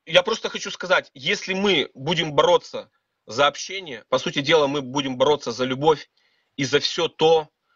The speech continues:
То есть я хочу сказать, вот это об-, слово «общение» — это ключевое слово, за которым тянется в-, целый, а, то есть это локомотив целого состава. Если у нас есть общение,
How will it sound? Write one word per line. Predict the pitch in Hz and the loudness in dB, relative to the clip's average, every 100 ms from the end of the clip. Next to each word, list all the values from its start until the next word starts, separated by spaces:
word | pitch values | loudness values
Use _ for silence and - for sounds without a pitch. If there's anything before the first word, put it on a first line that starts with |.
| _ | _
То | 147 | -4
есть | 147 | -2
я | |
хочу | 196 190 | -2 -4
сказать, | 185 185 156 | -4 -4 -2
вот | 160 | -4
это | 170 165 | 0 -2
об-, | - | -4
слово | _ - 175 | _ 0 2
«общение» — | 165 - 208 185 156 | 2 0 -12 -10 -12
это | - | -12
ключевое | 156 143 165 156 165 127 | -10 -8 -8 0 2 2
слово, | 110 - 151 156 165 127 _ _ _ _ | -2 -2 4 6 6 -2 _ _ _ _
за | 139 | -4
которым | 147 185 170 - _ _ _ - | 0 0 0 -4 _ _ _ -2
тянется | 165 165 - 131 | -2 -2 -8 -10
в-, | 139 127 131 131 - _ _ _ _ _ _ _ _ | -10 -12 -12 -14 -20 _ _ _ _ _ _ _ _
целый, | - 180 170 - _ _ _ _ _ _ _ | -2 -2 -2 -10 _ _ _ _ _ _ _
а, | 82 87 82 64 60 | -6 -2 -2 -2 -6
то | - - | -10 -4
есть | 156 139 | -2 0
это | 175 | 0
локомотив | 175 180 170 160 208 - | 0 0 -2 -4 -6 -6
целого | - 190 165 160 | 0 2 2 0
состава. | 151 151 - 160 143 104 _ _ _ _ _ _ _ _ _ _ - - - | -2 -6 -4 -2 -2 -4 _ _ _ _ _ _ _ _ _ _ -20 -16 -4
Если | 160 185 | -2 2
у | |
нас | 196 190 | 2 2
есть | 202 180 | 0 -8
общение, | - - 220 208 131 | -8 -10 -12 -12 -14